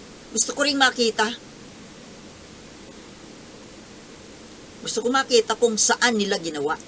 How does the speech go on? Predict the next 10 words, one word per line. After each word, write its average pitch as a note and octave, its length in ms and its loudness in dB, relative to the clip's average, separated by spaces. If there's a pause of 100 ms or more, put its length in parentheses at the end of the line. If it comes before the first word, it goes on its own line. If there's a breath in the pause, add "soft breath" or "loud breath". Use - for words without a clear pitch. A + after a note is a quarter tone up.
(1500 loud breath)
Kung B3+ 160 8
yan C4+ 240 8
ay D#4 160 8
sa D4 160 8
loob B3+ 320 4
ng A#3 240 4
kwarto, - 640 6 (240)
wala A#3+ 400 10
kayong A#3+ 480 8
pakialam. D#3+ 640 4